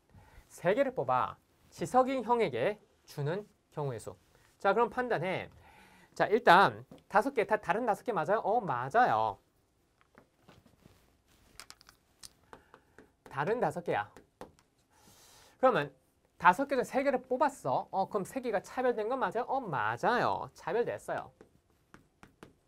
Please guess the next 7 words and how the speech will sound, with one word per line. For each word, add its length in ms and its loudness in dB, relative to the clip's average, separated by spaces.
그죠? 180 -10
자, 180 4
그다음 300 2
이제 260 -6
요 360 4
세 200 0
개끼리 540 -6